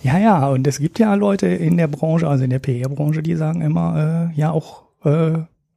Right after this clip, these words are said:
schlechte Nachrichten sind aus P-R-Sicht, äh, gute Nachrichten, ne? Hauptsache, man bleibt im Gespräch.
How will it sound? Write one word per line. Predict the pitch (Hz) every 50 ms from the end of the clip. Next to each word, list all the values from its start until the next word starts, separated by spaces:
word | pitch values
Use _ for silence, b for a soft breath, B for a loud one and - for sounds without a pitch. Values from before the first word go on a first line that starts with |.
| _ _ -
schlechte | - - 185 175 - - - 135
Nachrichten | 131 127 120 123 - - 110 - - - 131 123 123
sind | 120 127 127 139 147
aus | 135 -
P-R-Sicht, | - - 139 123 123 120 127 120 127 131 - - -
äh, | 135 127 127 131 - -
gute | - 135 127 120 139 127
Nachrichten, | 120 117 120 120 - 135 127 - - 139
ne? | 147 160 147
Hauptsache, | 160 - - - 151 - 160
man | 147 143 143
bleibt | 135 139 139 139 -
im | 120 117
Gespräch. | 113 123 - - - - 151 151 123 156 - -